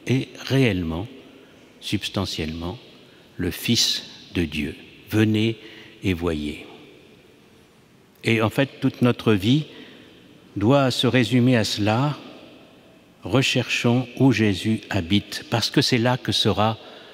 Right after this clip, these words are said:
notre demeure si nous sommes fidèles. Un peu plus tard, eh bien,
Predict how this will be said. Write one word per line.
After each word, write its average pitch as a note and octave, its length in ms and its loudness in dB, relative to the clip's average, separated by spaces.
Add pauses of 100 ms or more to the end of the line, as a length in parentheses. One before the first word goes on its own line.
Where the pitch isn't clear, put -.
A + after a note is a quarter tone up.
(180)
notre A2 320 0
demeure F#2+ 520 0
si - 260 -4
nous F#2+ 140 -2
sommes F#2+ 380 -4 (100)
fidèles. D#2+ 540 -8 (1600)
Un G#2 100 -2
peu C3+ 120 2
plus A#2 220 2
tard, D3 320 0
eh A#2+ 60 -8
bien, A#2 400 0